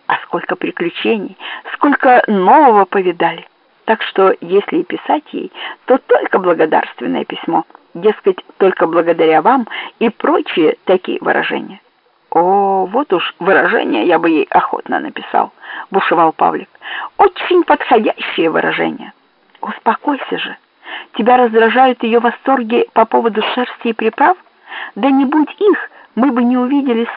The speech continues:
столько нового и интересного. И нечего на стенку лезть".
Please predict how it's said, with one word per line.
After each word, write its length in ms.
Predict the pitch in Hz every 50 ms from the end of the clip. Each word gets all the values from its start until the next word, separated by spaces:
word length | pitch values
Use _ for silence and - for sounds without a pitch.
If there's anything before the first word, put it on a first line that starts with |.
| - -
столько 380 | - 415 415 392 - - 277
нового 440 | 262 240 226 254 277 254 233 208 202
и 60 | 202
интересного. 800 | 196 185 180 - - 190 180 175 180 175 - - 165 170 190 202 _ _ _ _ _ _ _ _ _
И 80 | - 220
нечего 440 | 240 277 - - - - 196 156 156
на 160 | 156 170 165 - -
стенку 340 | - 180 170 165 - - 160
лезть". 180 | 156 - -